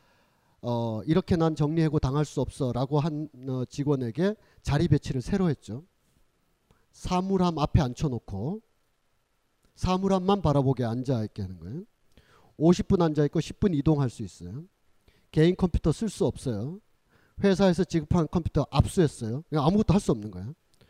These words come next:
그 상황에서 사물함만 바라보고 앉아있게 하는 거예요. 하루에 기본 근무 시간 여덟 시간 동안.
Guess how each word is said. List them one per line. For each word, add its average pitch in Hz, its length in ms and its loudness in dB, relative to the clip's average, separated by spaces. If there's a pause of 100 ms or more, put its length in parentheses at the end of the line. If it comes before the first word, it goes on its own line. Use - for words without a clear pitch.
(300)
그 170 100 2
상황에서 180 380 6
사물함만 202 680 2
바라보고 143 400 2
앉아있게 160 440 2
하는 120 220 -4
거예요. 98 340 -12 (1200)
하루에 180 540 4
기본 190 300 8
근무 160 260 2
시간 147 380 -2
여덟 147 240 2
시간 117 280 -8
동안. 143 440 -10